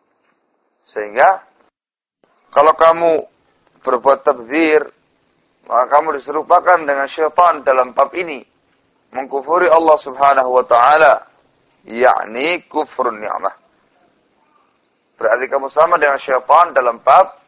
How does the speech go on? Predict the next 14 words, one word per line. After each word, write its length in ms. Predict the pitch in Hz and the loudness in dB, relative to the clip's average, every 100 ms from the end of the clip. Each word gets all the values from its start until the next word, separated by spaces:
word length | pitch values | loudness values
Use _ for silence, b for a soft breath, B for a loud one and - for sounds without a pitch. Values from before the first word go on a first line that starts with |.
| _ _ _ _ _ _ | _ _ _ _ _ _
mengkufuri, 880 | 120 123 123 120 135 151 160 165 175 _ _ _ _ _ _ - | -10 -10 -10 -12 -8 -6 -4 -6 -10 _ _ _ _ _ _ -16
mengingkari 800 | 120 127 117 135 151 160 165 160 _ _ _ _ _ | -14 -12 -4 0 2 0 -6 -10 _ _ _ _ _
nikmat 480 | 123 139 - 123 120 | -6 -6 -4 -4 -4
Allah 320 | 113 117 117 - | -6 -4 -4 -6
Subhanahu 480 | 101 107 110 107 104 | -14 -4 -2 -2 -4
wa 160 | 95 | -4
taala. 360 | - 85 85 82 _ _ _ _ _ _ _ _ _ _ _ _ _ _ _ _ _ _ _ _ _ _ _ _ _ _ _ | -4 -4 -4 -8 _ _ _ _ _ _ _ _ _ _ _ _ _ _ _ _ _ _ _ _ _ _ _ _ _ _ _
Al-Imam 320 | 107 123 147 165 | -6 -2 0 0
Ibnu 240 | 151 147 | 0 -4
Katsir 320 | 139 139 175 | -2 0 2
rahimahullah 720 | 160 147 135 127 113 120 131 - - | 2 2 -2 -2 2 2 2 -6 -6
dalam 160 | 107 104 | -6 -2
tafsirnya 560 | 110 - 139 120 113 117 - _ _ _ _ _ _ _ _ _ _ _ _ _ _ _ _ _ _ _ _ _ _ _ _ _ | -2 -2 -4 -2 -2 -2 -2 _ _ _ _ _ _ _ _ _ _ _ _ _ _ _ _ _ _ _ _ _ _ _ _ _
ketika 260 | - 110 123 | -10 -4 -4